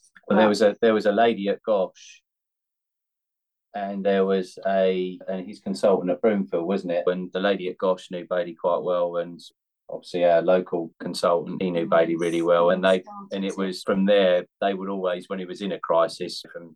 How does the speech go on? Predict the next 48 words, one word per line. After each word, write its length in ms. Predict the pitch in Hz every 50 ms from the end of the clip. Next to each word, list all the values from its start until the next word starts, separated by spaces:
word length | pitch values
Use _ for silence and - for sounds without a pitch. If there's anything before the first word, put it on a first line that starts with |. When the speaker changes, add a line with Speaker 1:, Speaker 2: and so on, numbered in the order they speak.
| _
Speaker 1:
the 80 | - 85
two 220 | - - - 87 80
thousand 360 | 90 85 82 82 85 82 80
twelve, 300 | - 92 87 85 82 82
two 160 | - 90 85
thousand 380 | 82 87 85 82 82 82 82 80
nineteen, 600 | 85 85 82 82 80 - - 90 87 87 87 87
it 100 | 95 92
was 120 | - 95 95
always, 440 | 95 90 85 82 82 85 82 -
"Right, 240 | - 92 90 87 85 - 92
okay, 160 | 90 - - 85
we'll 100 | 90 87
get 140 | - 92 78
in 80 | 78 - -
contact 260 | 92 85 - - 82
with 120 | 82 85
Belinda 440 | - 90 90 90 90 87 90 87 87 85
and 140 | 82 82
see 120 | - - 90
what 200 | 82 85 - -
she 200 | - - 87 85
thinks." 400 | - - 87 85 85 78 - -
And 220 | 87 85 85 80 _ _ _ _ _ _ _ _ _ _ _ _ _ _ _ -
Speaker 2:
You 100 | 220 220 202
just 220 | 262 247 247 -
needed 320 | 254 247 247 233 233 226 -
those 240 | 226 220 214 208 208
people 360 | - 233 226 208 - 202 202
in, 180 | 214 214 208 202
though, 220 | 190 185 180 185
when 200 | 185 196 190 196
Bailey 160 | 190 190 185
Speaker 1:
Yeah. 120 | 185 180 180
Speaker 2:
was 100 | 185 185 -
taken 300 | 202 190 185 - - 202
in, 140 | 202 190 180
which 180 | 180 185 - 214
is 60 | 196
the 80 | 214 196
problem 400 | - 240 240 233 - 208 190 190
that 120 | 180 -
we 120 | 190 190
often 320 | 190 190 190 - - 175 180 -
had, 240 | - 220 202 175 175 - -
is 140 | 190 185 -
that 180 | 196 180 -
when 400 | - 220 214 202 196 190 190 196